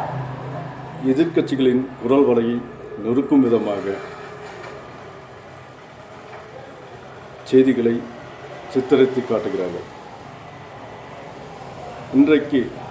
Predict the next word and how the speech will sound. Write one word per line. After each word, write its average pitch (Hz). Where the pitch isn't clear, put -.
தமிழகத்திலேயே 143